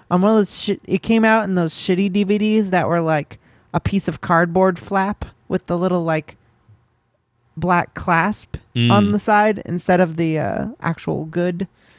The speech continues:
Speaker 1: cases. Yeah, and I, I watched a couple times when I was young. Um, I was probably, I would say that I was way more into The Matrix than I would have been into anime at the time.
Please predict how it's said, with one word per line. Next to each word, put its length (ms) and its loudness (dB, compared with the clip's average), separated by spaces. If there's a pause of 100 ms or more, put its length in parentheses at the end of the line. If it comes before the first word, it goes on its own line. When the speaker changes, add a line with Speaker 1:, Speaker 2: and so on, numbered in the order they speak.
(180)
Speaker 1:
cases. 480 0 (1080)
Yeah, 180 4
and 80 4
I, 280 0
I 40 4
watched 260 0
a 40 -8
couple 240 -8
times 380 -8
when 120 -2
I 80 2
was 120 -2
young. 240 -2 (340)
Um, 460 2 (920)
I 140 0
was 200 0
probably, 640 0 (160)
I 100 0
would 140 -2
say 160 0
that 120 0
I 60 2
was 140 -2
way 340 0
more 400 0
into 420 -2
The 200 -4
Matrix 680 -2
than 180 2
I 100 2
would 280 2
have 240 0
been 180 2
into 480 0
anime 380 -2
at 420 -4
the 80 -2
time. 480 -4